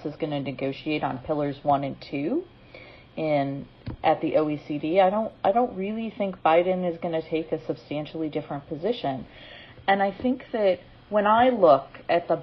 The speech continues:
Biden proposal on guilty, it's very much like a proposal that Barack Obama had in his last two years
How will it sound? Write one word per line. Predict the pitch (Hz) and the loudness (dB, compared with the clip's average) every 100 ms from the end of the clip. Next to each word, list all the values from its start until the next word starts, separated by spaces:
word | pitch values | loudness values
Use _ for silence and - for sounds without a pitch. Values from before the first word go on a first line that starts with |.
| - | 2
Biden | 156 160 170 156 | 2 2 0 -4
proposal | 160 147 160 151 147 147 139 - | -4 -6 -4 -6 2 2 2 0
on | 147 139 | -2 -4
guilty, | - 143 147 233 240 277 - - - - - - - - - - | 0 0 0 -6 -4 -6 -10 -20 -20 -20 -20 -20 -20 -20 -16 2
it's | 196 185 165 165 | 2 2 -6 4
very | 202 220 220 190 | 4 6 2 0
much | 160 143 - - - - - - - - - | 0 0 -2 -10 -18 -18 -20 -20 -20 -20 -6
like | 170 160 151 147 - - | 4 6 4 -4 -12 -2
a | 170 | -2
proposal | 175 165 170 165 151 160 | 0 0 2 2 2 0
that | 156 147 | 0 -2
Barack | 151 147 147 | 2 4 4
Obama | 143 139 160 208 156 | 2 2 2 4 0
had | - - - - - - | -4 -8 -8 -14 -20 -10
in | 151 | -8
his | 151 143 | -6 -4
last | 147 151 147 - - | -2 0 -2 -4 -12
two | 185 | -8
years | 165 160 156 139 143 | -4 -2 -2 -4 -6